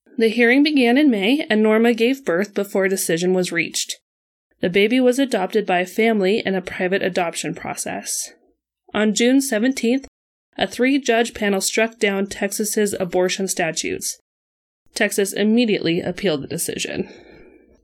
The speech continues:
While her court case continued through the appe-, through the appeal process and moved towards the Supreme Court, Norma met Connie Gonzalez after trying to rob her gas station.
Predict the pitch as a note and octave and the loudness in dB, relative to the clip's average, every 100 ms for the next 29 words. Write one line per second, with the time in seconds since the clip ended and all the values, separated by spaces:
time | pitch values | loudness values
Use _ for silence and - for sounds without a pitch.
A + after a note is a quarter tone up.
0 | _ _ _ - - - A#3 C4 F4+ F4 | _ _ _ -20 -12 0 0 4 2 4
1 | B3+ - B3+ C4+ E4 C#4 A3+ G3 G#3 A#3+ | 2 4 0 0 2 2 2 2 2 0
2 | G#3+ G3 A#3+ C4+ - - - - G#3+ G#3+ | -2 2 2 0 -6 -12 -16 -4 0 2
3 | A3+ B3+ B3 G3+ F#3+ F3 F3+ F#3+ F#3 G#3 | 4 2 2 -2 0 -4 -4 -2 -2 -2
4 | - G#3 G#3 G#3+ - G#3+ G#3 G#3+ G#3+ A3 | -2 2 2 2 0 -2 -2 -2 -2 -4
5 | A3+ B3 B3+ G3 G3+ - _ _ _ _ | 0 0 0 0 -2 -4 _ _ _ _
6 | _ - A3+ C4+ D#4 C4+ G#3+ G#3+ - - | _ 2 4 4 4 4 4 0 -2 0
7 | G#3+ A3 A3+ A3+ A3 G3 C#3 B1+ G3+ - | 2 2 2 2 2 0 -4 -4 -4 -4
8 | - - - F3+ F3 F#3+ F#3+ G#3+ G#3+ G#3+ | -6 -10 -6 -6 -2 -2 -2 0 0 0
9 | A3+ G3 F3+ F3 G3 F3+ E3+ D3+ - - | 0 0 0 -2 -2 -4 -4 -6 -8 -6
10 | - F2+ F#2+ A2 | -6 -4 -2 -4